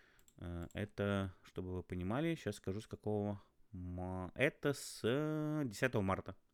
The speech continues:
То есть, э, за месяц я заработал восемьсот рублей, опубликовав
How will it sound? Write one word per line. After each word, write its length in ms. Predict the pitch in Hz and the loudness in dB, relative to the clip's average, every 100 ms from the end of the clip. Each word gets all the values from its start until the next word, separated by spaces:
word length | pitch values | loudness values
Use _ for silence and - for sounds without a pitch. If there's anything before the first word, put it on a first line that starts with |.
| - - - - - - - - _ - | -20 -20 -20 -20 -20 -20 -20 -20 _ -16
То 120 | - | -4
есть, 260 | 92 87 - | -2 -2 -6
э, 320 | 87 87 85 | -4 -2 -2
за 160 | 85 98 | 0 2
месяц 420 | 107 156 135 - - | 2 2 0 -2 -2
я 220 | 98 104 | 2 2
заработал 640 | 95 90 92 113 101 95 - - - _ - | 2 0 0 0 0 -2 -8 -20 -20 _ -14
восемьсот 540 | - 92 92 - 101 - | -4 -4 -4 -2 -2 -2
рублей, 440 | 87 101 151 165 _ - - - | -2 2 2 0 _ -20 -20 -10
опубликовав 760 | 95 87 92 90 92 92 127 | -6 -4 -2 -2 2 6 6